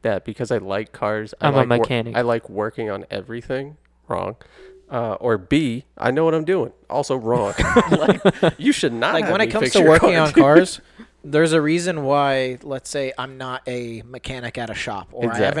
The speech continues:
Speaker 1: Exactly.
Speaker 3: opened up
Speaker 2: Right.
Speaker 3: my own shop or anything like that.
Speaker 1: Yeah.
Speaker 3: It's because I don't like working on other people's cars.
Speaker 1: Yeah.
Speaker 2: I like working on my car.
Speaker 3: Case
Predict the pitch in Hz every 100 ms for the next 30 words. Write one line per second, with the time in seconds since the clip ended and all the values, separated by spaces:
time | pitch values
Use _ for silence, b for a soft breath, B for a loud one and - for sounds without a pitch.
0 | 143 143 170 135 127 123 120 - 120 123
1 | 127 123 135 117 131 123 - - 165 -
2 | 185 233 262 240 - 175 190 175 175 160
3 | 156 165 139 151 147 170 170 151 123 135
4 | 131 120 - 123 - 113 101 - - 131
5 | 110 - 131 143 151 165 180 185 202 -
6 | - - 170 180 -